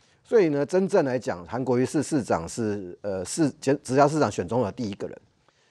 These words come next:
那，呃，也就是说他必须要请假这件事情早就知道，那因为他又是第一任第一年，所以呢，他的这一个，呃，第二个会，呃，高雄市议会第二个会期，因为涉及到明年的施政总预算，其实这是一个很好的战场。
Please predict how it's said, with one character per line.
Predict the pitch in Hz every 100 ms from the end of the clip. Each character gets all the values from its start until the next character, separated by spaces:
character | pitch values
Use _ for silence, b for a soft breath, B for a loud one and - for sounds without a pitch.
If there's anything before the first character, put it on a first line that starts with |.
| _ _
那， | 247 220 196 175 170
呃， | 143 135
也 | 143
就 | 196
是 |
说 | 202
他 | 180
必 | 208 190
须 |
要 | 190
请 | 180 107
假 | 143 139
这 |
件 | 147
事 | 127
情 | 127 113
早 | 90
就 | 120
知 | 113
道， | 104 92 _ _ _ _ _ -
那 | 196
因 | 208
为 |
他 | 185
又 | 190
是 | 190
第 | 196
一 | 180
任 | 180 160
第 | 165 156
一 | 151
年， | 113 95 b b b -
所 | 185
以 | 208 139
呢， | 131 131
他 | 165 170
的 | 151
这 | 180 160
一 | 139 139
个， | - 131 120 -
呃， | 95 87 -
第 | 165
二 |
个 | 131
会， | 123 165 -
呃， | 113
高 | 104 151
雄 | 147
市 | 156
议 |
会 | 147
第 | 160
二 | 143
个 | 120
会 | 156
期， | 120 - 95
因 | 135
为 | -
涉 | 160
及 | 117
到 | 107 127 -
明 | 110
年 | 135 113
的 |
施 | 110 123
政 | 110 113
总 | 78
预 | 110
算， | 98 113 - _ b b b _ _ _ _ _
其 | - 202
实 | 202
这 | 277
是 | 240
一 |
个 | 170
很 | 135
好 | 147
的 | 113
战 | - 110
场。 | 82 -